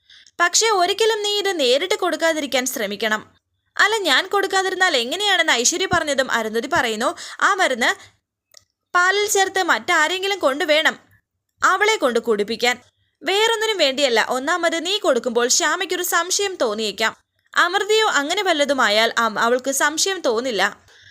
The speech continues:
അതുപോലെ തന്നെ ഈ മരുന്ന് കൊടുക്കുന്നത് അഥവാ ഒരു കുഴപ്പമാകും എന്നിരിക്കട്ടെ. മരുന്ന് കൊടുത്തതിന്റെ പ്രശ്നങ്ങൾ മറ്റൊരാളുടെ മേൽ വന്ന് വീഴത്തേ ഉള്ളൂ, നമ്മുടെ മേൽ വരത്തുമില്ല. ഞാൻ അതിന്റെ രീതിയിൽ തന്നെ ചെയ്തോളാം, വൈദ്യർ പറഞ്ഞത് ശരിയായിരിക്കുമല്ലോ അല്ലേ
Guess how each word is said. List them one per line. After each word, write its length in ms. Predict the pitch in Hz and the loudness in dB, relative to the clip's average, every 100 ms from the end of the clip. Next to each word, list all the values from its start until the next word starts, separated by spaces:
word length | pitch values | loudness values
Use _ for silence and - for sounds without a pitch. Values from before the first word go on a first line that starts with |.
| - - - | -20 -8 0
അതുപോലെ 520 | 370 415 440 440 427 | 0 2 2 2 2
തന്നെ 120 | 427 | 2
ഈ 120 | 403 | 0
മരുന്ന് 360 | 381 285 262 320 | 2 2 2 0
കൊടുക്കുന്നത് 460 | 320 262 269 254 | 0 2 2 0
അഥവാ 440 | 254 240 247 240 240 | 0 0 0 2 2
ഒരു 140 | 349 | 0
കുഴപ്പമാകും 800 | 330 339 349 381 381 262 240 285 392 | 0 0 0 0 0 2 2 -2 -4
എന്നിരിക്കട്ടെ. 680 | 269 262 240 - 233 233 233 - _ _ _ _ _ - | -6 -4 -6 -4 -2 -2 -4 -8 _ _ _ _ _ -2
മരുന്ന് 340 | 339 381 392 | 0 2 -2
കൊടുത്തതിന്റെ 500 | 440 277 240 320 339 | 0 0 0 -4 -4
പ്രശ്നങ്ങൾ 460 | 381 339 339 330 330 | -2 -2 -2 0 0
മറ്റൊരാളുടെ 600 | 330 339 392 392 381 381 | 0 0 2 2 2 -2
മേൽ 240 | 330 294 | 0 0
വന്ന് 240 | 285 269 269 | 0 -2 -2
വീഴത്തേ 400 | 233 233 233 254 | -2 -2 0 0
ഉള്ളൂ, 260 | 196 202 | 0 -2
നമ്മുടെ 380 | 214 202 202 247 | -4 -6 -4 -4
മേൽ 200 | 277 294 | -2 -2
വരത്തുമില്ല. 640 | 294 339 - 320 208 202 - _ _ - _ 330 | -2 -2 -2 -2 -2 -4 -6 _ _ -20 _ -2
ഞാൻ 240 | 403 427 | 0 2
അതിന്റെ 320 | 320 349 392 | 0 0 0
രീതിയിൽ 380 | 349 339 370 403 370 | 0 0 0 0 0
തന്നെ 140 | 269 | 0
ചെയ്തോളാം, 500 | 269 254 226 226 240 | 0 0 2 2 2
വൈദ്യർ 320 | 240 220 247 | 0 0 0
പറഞ്ഞത് 400 | 302 349 349 330 | 2 0 0 -2
ശരിയായിരിക്കുമല്ലോ 960 | 359 359 330 403 381 311 330 262 240 226 | -2 -2 -2 -2 -2 -2 0 0 2 2
അല്ലേ 320 | 320 320 214 | 2 2 -2